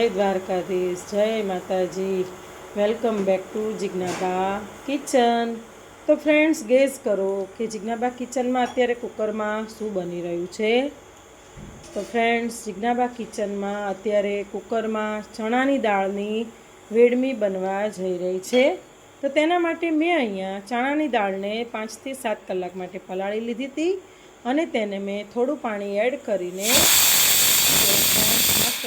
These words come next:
વિસલ વાગી રહી છે આપણી. તો થોડું પાણી એડ કરીને ચણાની દાળને બાફવા માટે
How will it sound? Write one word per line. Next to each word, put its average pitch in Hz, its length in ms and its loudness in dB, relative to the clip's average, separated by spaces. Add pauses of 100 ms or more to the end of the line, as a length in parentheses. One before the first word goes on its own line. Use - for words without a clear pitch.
વિસલ 208 400 -6
વાગી 185 360 -8
રહી 185 200 -8
છે 220 160 -18
આપણી. 226 320 -12 (540)
તો 302 40 -4 (120)
થોડું 320 260 -4
પાણી 247 320 -4
એડ 269 100 -4 (120)
કરીને 196 360 -8 (160)
ચણાની 214 400 -8
દાળને 180 320 -6 (120)
બાફવા 196 340 -4
માટે 190 300 -4